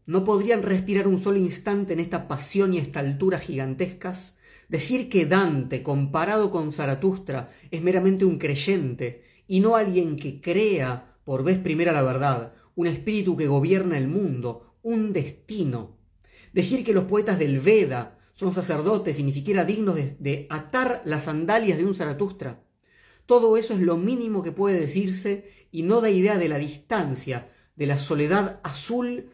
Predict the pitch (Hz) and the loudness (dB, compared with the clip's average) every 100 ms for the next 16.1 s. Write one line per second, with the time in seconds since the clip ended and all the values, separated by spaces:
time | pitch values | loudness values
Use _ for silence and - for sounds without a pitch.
0 | _ - 151 196 190 185 190 202 202 196 | _ -8 0 0 2 2 2 0 -4 -8
1 | - 139 156 123 110 104 _ _ _ _ | -10 -4 -2 -2 -6 -12 _ _ _ _
2 | _ _ _ _ _ _ _ _ _ _ | _ _ _ _ _ _ _ _ _ _
3 | _ _ _ _ _ _ _ _ _ _ | _ _ _ _ _ _ _ _ _ _
4 | - 220 220 214 185 196 156 196 170 - | 0 2 2 2 4 4 4 2 0 -6
5 | - _ _ _ _ _ _ _ - 190 | -20 _ _ _ _ _ _ _ -2 2
6 | 214 165 117 - - _ - 139 - 135 | 4 4 0 -8 -20 _ -18 -14 -6 -2
7 | 135 220 151 165 156 143 - - _ 160 | 2 4 2 0 -2 -4 -6 -16 _ -8
8 | 151 139 120 - - _ _ _ _ _ | -2 -2 -2 -8 -18 _ _ _ _ _
9 | _ _ _ _ _ _ _ _ _ _ | _ _ _ _ _ _ _ _ _ _
10 | _ 143 180 180 147 139 143 143 139 135 | _ -2 0 2 0 -2 -4 0 2 2
11 | 127 127 131 143 - 127 117 110 107 _ | 2 0 -2 -4 -2 -2 -4 -8 -12 _
12 | _ _ _ _ _ _ _ _ _ _ | _ _ _ _ _ _ _ _ _ _
13 | - - - - - - - _ _ _ | -20 -20 -20 -20 -20 -20 -20 _ _ _
14 | _ _ _ _ _ _ _ - 147 139 | _ _ _ _ _ _ _ -4 0 2
15 | 120 131 135 131 - 135 185 - - 131 | 0 -2 -2 -4 -6 -4 -4 -4 -10 -12